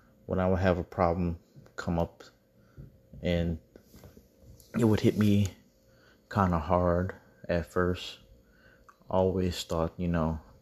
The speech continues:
I need to push my problem to the side because there's always people who have it worse.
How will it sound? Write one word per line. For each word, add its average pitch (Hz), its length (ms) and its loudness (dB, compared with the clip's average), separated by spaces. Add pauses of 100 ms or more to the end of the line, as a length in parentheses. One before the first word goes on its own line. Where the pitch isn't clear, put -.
(640)
I - 80 -4
need 92 140 0
to - 60 -12
push - 220 -6
my 80 120 -2
problem 80 300 -2
to - 100 -14
the - 60 -8
side 73 280 2
because - 320 -4
there's 78 360 -2 (680)
always 92 800 0 (960)
people 95 280 -2
who 90 180 -6
have 80 180 0
it - 80 -10
worse. 78 500 -6